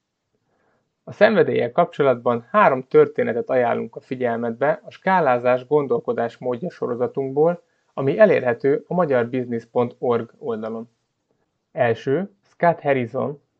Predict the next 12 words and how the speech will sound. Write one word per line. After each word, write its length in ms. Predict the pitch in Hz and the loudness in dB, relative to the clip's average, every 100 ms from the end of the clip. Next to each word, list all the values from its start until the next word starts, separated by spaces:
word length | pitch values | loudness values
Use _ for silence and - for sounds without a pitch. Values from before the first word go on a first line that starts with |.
| _ | _
aki 200 | - 120 | -18 -18
saját 420 | - - 185 131 - | -10 0 2 2 0
kiégése 600 | - 156 123 120 - 127 | -4 -4 -2 -4 -4 0
ellen 340 | 135 123 117 | 2 2 -2
azzal 360 | - 156 135 117 | -2 -2 0 -4
küzdött, 500 | - 123 120 165 165 _ _ _ | -4 -10 -2 -2 -2 _ _ _
hogy 160 | 139 | -4
jótékonykodásba 1000 | 170 170 - 120 117 113 120 113 110 117 | -2 -2 -2 -4 -2 -4 -4 -4 -4 -6
fogott. 440 | - 117 113 117 _ _ _ _ _ - | -10 -8 -8 -10 _ _ _ _ _ -4
Második, 560 | 135 135 139 156 190 _ _ _ | -4 -2 -4 -6 -10 _ _ _
Kevin 340 | _ 151 127 120 | _ 2 2 -4
Systrom, 560 | - 160 160 135 143 | -2 -2 0 -2 -2